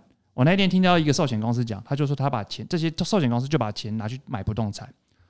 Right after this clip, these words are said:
所以台湾你可以看到很多的资金在追逐不动产、商办等等之类的，所以现在最近这个不动产商办的这个租-，这个，这个地啊，或是价格一直在往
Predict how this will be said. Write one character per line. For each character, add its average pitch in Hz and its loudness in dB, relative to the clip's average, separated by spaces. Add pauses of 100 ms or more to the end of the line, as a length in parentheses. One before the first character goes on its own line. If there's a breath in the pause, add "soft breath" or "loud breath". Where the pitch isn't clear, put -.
(120)
所 - 2
以 - 8
台 170 4
湾 185 6
你 143 6
可 165 6
以 170 6
看 180 4
到 175 6
很 135 6
多 156 4
的 147 6
资 143 -2
金 151 0
在 147 4
追 143 0
逐 123 -2
不 123 -6
动 123 0
产、 107 -8
商 131 -2
办 117 -2
等 110 -2
等 104 -2
之 110 -8
类 107 -4
的， - -14 (320 loud breath)
所 - -2
以 190 4
现 214 2
在 202 6
最 202 2
近 180 2
这 170 0
个 151 2
不 147 -2
动 175 2
产 117 0
商 139 -2
办 143 0
的 117 0
这 123 -2
个 120 -2
租-， 131 -4 (280)
这 165 -2
个， 135 0
这 113 -4
个 139 -2
地 139 -2
啊， 107 -2
或 143 -4
是 139 -6
价 131 2
格 104 -4
一 139 -6
直 113 -6
在 123 2
往 104 -4